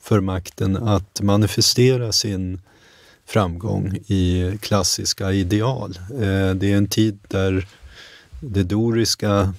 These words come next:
arkitekturen förs fram. Eh, har ju flera exempel av det, både i Stockholm, Uppsala och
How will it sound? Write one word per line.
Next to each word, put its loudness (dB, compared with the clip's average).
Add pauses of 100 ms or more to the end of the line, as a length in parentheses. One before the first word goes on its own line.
(200)
arkitekturen 0
förs -2
fram. -4
Eh, -4
har 2
ju 2
flera 0
exempel 0
av 0
det, -2 (640)
både 0
i 2
Stockholm, 0
Uppsala -2
och -4